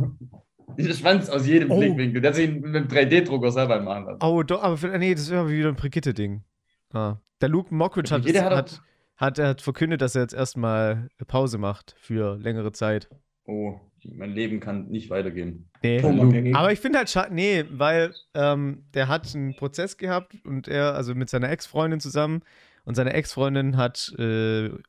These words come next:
Speaker 2: ihm unterstellt, dass er sie versucht hat zu vergewaltigen. Ja, auf jeden Fall hat die den Prozess verloren, ähm,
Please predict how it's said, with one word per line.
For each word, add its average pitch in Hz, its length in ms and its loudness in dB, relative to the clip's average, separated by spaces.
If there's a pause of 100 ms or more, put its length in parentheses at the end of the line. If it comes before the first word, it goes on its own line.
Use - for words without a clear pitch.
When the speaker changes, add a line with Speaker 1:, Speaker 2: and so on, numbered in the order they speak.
Speaker 2:
ihm 127 240 -2
unterstellt, 120 600 -2
dass 113 160 -6
er 110 300 -4 (140)
sie 110 220 -8
versucht 160 380 -2
hat 135 120 0
zu - 80 -20
vergewaltigen. 170 880 -2 (180)
Ja, 175 240 2
auf 156 100 0
jeden 202 140 0
Fall 196 440 2
hat 165 180 0
die 185 40 -4
den 180 160 2
Prozess 185 400 0
verloren, 190 580 0 (600)
ähm, 147 720 2